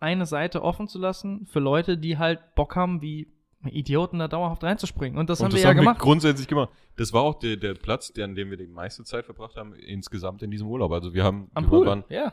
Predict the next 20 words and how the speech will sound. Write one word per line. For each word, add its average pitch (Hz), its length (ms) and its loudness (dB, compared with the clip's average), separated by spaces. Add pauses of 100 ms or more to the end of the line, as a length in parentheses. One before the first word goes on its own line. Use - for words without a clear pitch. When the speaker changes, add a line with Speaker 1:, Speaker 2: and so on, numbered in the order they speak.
Speaker 2:
ja, 101 260 -2
wir 123 160 -2
waren, 120 300 2
wir 110 140 -10
waren 120 240 0 (180)
z-, - 220 -14 (220)
zweimal 135 420 0
am 127 120 2
Strand, 135 400 -4
einmal 131 260 4
davon 127 280 2
irgendwie 120 200 0
nur 120 160 2
so 104 300 0
irgendwie 101 240 -8
zwei 104 240 -4
Stündchen 139 400 -8
oder 135 160 -6
so. 143 180 -12 (140)
Speaker 1:
Ja. 143 120 -6